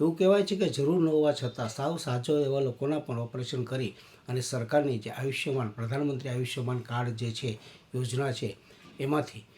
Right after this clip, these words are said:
દરેક ઓપરેશનના પૈસા છે એ કાપી લેવામાં આવ્યા હતા. એટલે એક સાથે પચાસ સાઠ લાખ રૂપિયાનો વેપાર કરવા માટે થઈ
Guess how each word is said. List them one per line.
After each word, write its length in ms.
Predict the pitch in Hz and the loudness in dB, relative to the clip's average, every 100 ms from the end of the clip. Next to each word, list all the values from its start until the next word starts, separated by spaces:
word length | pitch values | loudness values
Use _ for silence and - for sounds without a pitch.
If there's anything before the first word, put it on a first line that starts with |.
| - _ _ - | -20 _ _ -6
દરેક 280 | 127 160 156 | 0 0 0
ઓપરેશનના 520 | 127 127 - 127 120 | -4 -4 -2 -2 -4
પૈસા 400 | 110 107 127 127 | -4 -6 -4 -6
છે 140 | - | -4
એ 80 | 110 | -6
કાપી 340 | 107 120 123 117 | -4 -6 -4 -4
લેવામાં 360 | 110 104 98 | -4 -6 -12
આવ્યા 220 | 95 92 92 | -12 -14 -16
હતા. 200 | - - _ _ _ _ _ | -20 -20 _ _ _ _ _
એટલે 220 | _ 196 | _ 4
એક 120 | 190 185 | 4 4
સાથે 240 | 175 165 | 0 0
પચાસ 360 | 165 156 165 147 | 0 0 0 -2
સાઠ 260 | 147 131 - | -2 -4 -2
લાખ 200 | 131 123 | -2 -2
રૂપિયાનો 420 | 127 127 127 127 | -6 -4 -2 0
વેપાર 320 | 113 113 139 123 | 0 0 -2 -4
કરવા 280 | 120 110 110 | -2 -2 -2
માટે 260 | 110 117 | -4 -4
થઈ 240 | 113 120 | -4 -4